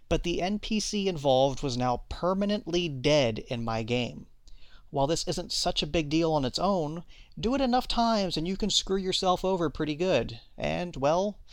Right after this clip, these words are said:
I definitely did it enough times. Combined with my other errors, I was at an impasse. I probably could have powered through, but starting over was just the easier option at that point.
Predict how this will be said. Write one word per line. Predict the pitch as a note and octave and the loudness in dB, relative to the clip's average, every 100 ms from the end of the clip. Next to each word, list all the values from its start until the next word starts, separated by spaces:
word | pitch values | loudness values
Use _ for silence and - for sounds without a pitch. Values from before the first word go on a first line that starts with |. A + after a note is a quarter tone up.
| - - - - | -16 -16 -16 -8
I | C3 D3 - | -4 -4 2
definitely | C3+ - D3 - C#3 | 0 2 -6 -2 -2
did | B2 A#2+ | 0 0
it | - | 0
enough | C3+ A2 G#2 | -2 -4 -4
times. | - C3+ C3 A2 A#2 - - - - - - | -4 -2 -2 -2 0 0 0 -6 -20 -20 -4
Combined | D3+ C3 D3 E3 | -2 4 4 4
with | D#3 | 0
my | C#3+ - | 0 4
other | F3 F#3+ | 2 2
errors, | F3+ F3+ F#3 G3 - - | 0 0 0 0 0 0
I | D3 | 0
was | D3+ | 0
at | D3+ D3 | 0 0
an | |
impasse. | C3 C3 - A#2+ - - - - - - - - | -2 -4 -2 -4 -2 -2 -2 -6 -20 -20 -18 -4
I | E3+ | -4
probably | - - F#3 F3+ G3+ G#3 A#3 | -2 -6 2 4 4 2 0
could | G3 G3+ | 0 -2
have | G3 | 0
powered | - E3 F3 F3+ | -2 0 0 -2
through, | - E3 E3 F3+ - - - - | -4 -4 -2 -4 -6 -20 -18 -6
but | F#3 | -2
starting | - A3 G#3+ | 2 2 2
over | F#3 F3 F3 | 0 0 0
was | D#3 C#3+ | 2 0
just | E3 - | 0 -4
the | C#3+ D3 | -4 -4
easier | C#3+ C3 B2 A#2 | -4 -2 0 0
option | G#2+ - A#2 | -2 -4 -6
at | - | -4
that | G#2 - | -4 -4
point. | - F2+ - - | -8 -10 -6 -8